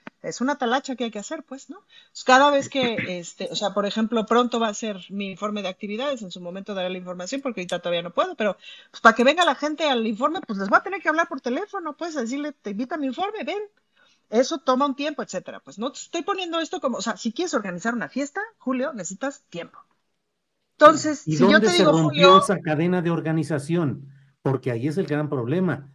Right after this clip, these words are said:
Speaker 2: La dirigencia del
Speaker 1: Pues
Speaker 2: partido en la Ciudad de México, los
Speaker 1: No,
Speaker 2: grupos que están
Speaker 1: yo pensaría
Speaker 2: posicionándose.
Speaker 1: que los liderazgos que,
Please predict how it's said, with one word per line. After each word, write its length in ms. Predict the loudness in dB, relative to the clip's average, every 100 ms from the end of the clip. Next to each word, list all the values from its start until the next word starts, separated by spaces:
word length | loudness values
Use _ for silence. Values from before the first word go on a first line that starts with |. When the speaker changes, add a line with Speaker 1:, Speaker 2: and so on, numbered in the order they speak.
| _
Speaker 2:
La 160 | -4 -2
dirigencia 560 | -2 -4 -2 0 0
del 100 | -2
Speaker 1:
Pues 80 | -2
Speaker 2:
partido 560 | -4 -4 -2 -2 -4 -6
en 120 | -6
la 100 | -6
Ciudad 180 | -4 -4
de 80 | -4
México, 680 | -4 -6 -8 -4 -4 -4 -6 _ _
los 260 | 0 0 2
Speaker 1:
No, 80 |
Speaker 2:
grupos 500 | 2 4 2 0 -2
que 80 | -2
están 300 | -4 -2 -2
Speaker 1:
yo 180 | -2 -2
pensaría 680 | -2 -2 -2 0 0 2 2
Speaker 2:
posicionándose. 120 | 0
Speaker 1:
que 120 | -4 -6
los 220 | -6 -8
liderazgos 760 | -8 -4 0 0 -2 -6 -12
que, 340 | -10 -10 -10